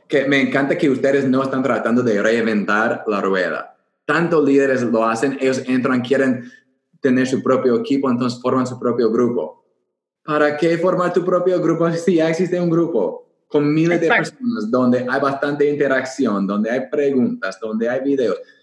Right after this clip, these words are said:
Speaker 1: O sea, me encanta que ustedes están formando parte del equipo. Es bastante menos trabajo para ustedes.
Speaker 2: Total. De hecho, ese grupo y esa página web no son mías, son de Cristina y ahí está, y eso lo usamos todas. Claro, cada quien gerencia su grupo y tenemos una manera de hacer los filtros porque evidentemente ella no puede manejar todo.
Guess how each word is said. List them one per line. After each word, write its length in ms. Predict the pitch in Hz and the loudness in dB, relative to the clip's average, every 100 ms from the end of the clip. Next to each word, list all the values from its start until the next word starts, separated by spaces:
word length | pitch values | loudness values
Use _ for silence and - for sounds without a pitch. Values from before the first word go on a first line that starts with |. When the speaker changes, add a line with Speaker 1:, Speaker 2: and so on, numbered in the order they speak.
| _ _ _ _ | _ _ _ _
Speaker 1:
O 220 | 135 135 | -2 0
sea, 100 | 131 | 2
me 140 | 143 143 | 2 2
encanta 380 | 123 147 147 147 | 2 0 -2 0
que 120 | 127 | -2
ustedes 520 | 117 131 143 143 - | 0 0 0 -2 -8
están 300 | 120 120 120 | -10 -4 -2
formando 400 | 117 101 110 107 | -2 -2 -2 -4
parte 240 | 104 101 104 | -4 -4 -2
del 140 | 92 | -4
equipo. 580 | 87 139 131 135 - _ - | -4 -6 -6 -8 -14 _ -12
Es 140 | 139 | -6
bastante 400 | - 110 147 147 | -6 -4 -4 -2
menos 280 | 127 143 156 | 0 0 -2
trabajo 520 | 104 90 113 185 - - | -4 -2 -2 -2 -6 -14
para 200 | - 185 | -14 -6
ustedes. 260 | - 208 | -2 2
Speaker 2:
Total. 260 | 262 302 202 | 2 2 2
De 160 | 226 | 2
hecho, 180 | 214 269 | 2 0
ese 140 | 269 302 | 0 2
grupo 360 | 294 294 294 | 0 -2 0
y 80 | 311 | 0
esa 220 | 277 277 | 2 0
página 320 | 269 294 302 214 | 0 2 2 2
web 200 | 220 285 | 2 2
no 120 | 285 | 0
son 260 | - 220 | 0 -2
mías, 480 | 214 320 247 330 170 | 0 0 0 0 -2
son 140 | 208 202 | -2 0
de 100 | 208 | 0
Cristina 500 | 262 - 277 220 190 | -2 -2 -2 0 0
y 60 | |
ahí 160 | 185 190 | 0 -2
está, 320 | 196 - 233 | -4 -2 -2
y 120 | 226 | 0
eso 180 | 214 - | -2 0
lo 80 | 180 | 0
usamos 400 | - 214 220 - | 0 0 -2 -2
todas. 480 | 247 247 254 349 - - _ _ | 0 2 2 -2 -6 -20 _ _
Claro, 260 | 302 302 220 | 0 2 4
cada 220 | 214 220 | 2 2
quien 180 | 262 254 | 0 2
gerencia 520 | 254 247 247 254 262 | 2 2 2 0 0
su 160 | 214 | 2
grupo 420 | 214 277 302 294 240 | 2 2 2 2 0
y 60 | |
tenemos 320 | 214 190 208 | 2 0 0
una 160 | 247 254 | 0 0
manera 240 | 240 190 | 2 2
de 60 | 202 | 2
hacer 200 | - 202 | 0 -2
los 180 | 190 - | -2 -2
filtros 420 | 277 285 269 269 | 0 0 0 -2
porque 220 | - - 175 | -2 0 2
evidentemente 520 | 170 160 190 214 220 | 2 2 2 2 2
ella 100 | 214 | 2
no 100 | 214 | 0
puede 140 | 214 220 | 2 0
manejar 340 | 202 196 190 | 2 0 -2
todo. 320 | 247 233 - | -2 -2 -4